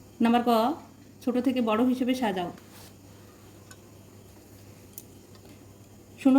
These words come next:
দশমিক শূন্য তিন, শূন্য দশমিক সাত তিন, শূন্য দশমিক তিন শূন্য সমান সমান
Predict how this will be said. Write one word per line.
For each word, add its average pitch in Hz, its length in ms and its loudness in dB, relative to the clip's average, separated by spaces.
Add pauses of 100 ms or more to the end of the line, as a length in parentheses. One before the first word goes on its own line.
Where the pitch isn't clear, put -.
দশমিক 269 360 0
শূন্য 240 180 2 (140)
তিন, 226 140 -2 (540)
শূন্য 247 240 2
দশমিক 254 360 0
সাত 233 240 2
তিন, 226 120 -2 (100)
শূন্য 240 220 0
দশমিক 247 360 0
তিন 240 100 4 (100)
শূন্য 202 200 -4 (500)
সমান 240 260 0
সমান 262 240 4